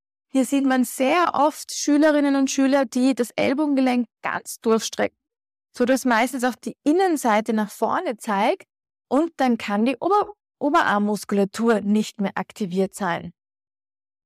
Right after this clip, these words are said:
Und wir arbeiten ins Gelenk und Gelenke sind so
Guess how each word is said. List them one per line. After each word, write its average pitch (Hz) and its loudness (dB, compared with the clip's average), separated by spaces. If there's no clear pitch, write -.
Und 247 -2
wir 269 0
arbeiten 220 -2
ins 214 -2
Gelenk 202 -2
und 240 -6
Gelenke 294 -2
sind 349 -8
so 330 -4